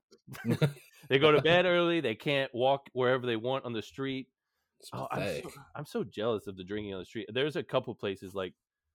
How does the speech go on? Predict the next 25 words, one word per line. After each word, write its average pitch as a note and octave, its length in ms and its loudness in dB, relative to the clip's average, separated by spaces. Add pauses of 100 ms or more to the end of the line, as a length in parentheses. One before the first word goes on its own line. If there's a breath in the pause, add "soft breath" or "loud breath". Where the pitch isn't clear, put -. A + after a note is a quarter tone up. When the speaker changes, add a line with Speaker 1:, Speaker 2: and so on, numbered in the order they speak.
(380)
Speaker 1:
New A#2 140 -2
Orleans, B2+ 380 0
you G2+ 100 -6
can F#2+ 160 -10
do F2+ 160 -6
that E2+ 220 -6 (140)
to F#2+ 240 -4
an F2 100 -6
extent. E2+ 460 -8 (560)
You F#2+ 140 -12
can F2+ 100 -10
walk E2+ 240 -6
down F2 140 -10
the E2+ 80 -12
street, F2 380 -12 (120)
but F2+ 140 -12
that's, - 440 -10 (140)
I G2+ 60 -8
mean, F#2+ 120 -8
that's G#2 180 -6
pretty A#2 220 -6
much E2 240 -14
it. C#3+ 180 -4 (1040 loud breath)
Speaker 2:
I A#2+ 80 0
would A2+ 160 2